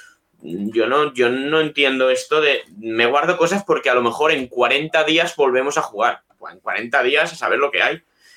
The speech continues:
Y, eh, por ejemplo, a los Chiefs se les lesiona Clyde Edwards-Helaire, que dicen que a lo mejor vuelven los playoffs o no. Eh, Le'Veon Bell no es ninguna garantía de nada, o sea, eh, aquí no te guardas nada ni contra los Jets.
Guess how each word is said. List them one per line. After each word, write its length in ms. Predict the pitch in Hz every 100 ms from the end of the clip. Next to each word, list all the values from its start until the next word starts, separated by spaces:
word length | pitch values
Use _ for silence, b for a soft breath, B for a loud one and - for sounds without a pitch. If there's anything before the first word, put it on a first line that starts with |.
| b
Y, 320 | 117 120 107 101
eh, 140 | 95
por 100 | 101
ejemplo, 360 | 101 107 135 B B -
a 100 | 110
los 120 | 110
Chiefs 180 | 120 117
se 60 |
les 160 | 135 127
lesiona 520 | 123 131 127 123 120
Clyde 200 | 123 123
Edwards-Helaire, 580 | 120 120 117 117 147 156
que 80 | 110
dicen 200 | 107 120
que 40 |
a 40 | 113
lo 80 | 104
mejor 260 | - 113
vuelven 300 | 117 117 117
los 160 | 110 -
playoffs 480 | 117 120 117 - _
o 160 | 110
no. 320 | 123 160 202 b b b b b
Eh, 320 | - 107 104 98
Le'Veon 280 | 113 117 113
Bell 180 | 117
no 60 | 113
es 100 | 110
ninguna 220 | 110 110
garantía 380 | 110 107 104 110
de 60 | 104
nada, 200 | 135 127
o 20 |
sea, 360 | - 107 101 b b b _ -
eh, 680 | 113 104 104 98 95 95 87 - _ _ -
aquí 260 | 101 127
no 140 | 147 170
te 60 |
guardas 380 | 175 143 139 135
nada 240 | 120 131 160
ni 100 | 175
contra 260 | 147 110
los 160 | 98 -
Jets. 460 | 107 135 - -